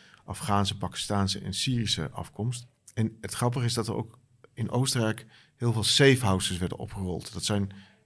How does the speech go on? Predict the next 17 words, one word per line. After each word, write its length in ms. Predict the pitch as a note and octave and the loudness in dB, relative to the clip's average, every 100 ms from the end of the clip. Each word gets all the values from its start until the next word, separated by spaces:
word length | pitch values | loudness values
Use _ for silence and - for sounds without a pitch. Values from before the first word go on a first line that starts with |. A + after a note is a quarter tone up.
| - | 2
tijdelijke 360 | B2+ B2+ B2 | 4 4 0
onderkomens 640 | - B2+ B2 B2+ B2 B2 - | -2 0 0 2 2 2 -2
waar 120 | - | -4
vluchtelingen, 720 | - A#2+ A#2 A2 G#2+ - - | 0 0 0 0 0 -4 -8
eh, 100 | F#2+ | -8
enige 360 | - A#2+ A#2 A2 - | 0 0 0 -4 -6
dagen 360 | - G#2+ G2+ G2+ | 0 0 0 -4
verblijven 600 | G2 F#2+ G#2+ B2 B2 A#2+ - - | -6 -2 0 0 -2 -6 -12 -20
voordat 280 | - A#2+ A#2 | -6 0 0
ze 120 | A2+ | 0
weer 240 | G#2+ A2 - | 0 0 -2
verder 320 | - A#2 A2 | -2 0 0
gaan 280 | G2 G2 F2+ | 0 -2 -4
op 200 | - - | -6 -6
hun, 280 | F#2+ F2+ - | -4 -4 -6
eh, 80 | F#2 | -8
route. 420 | E2+ A2+ B2 D#3+ | -4 -4 -2 -6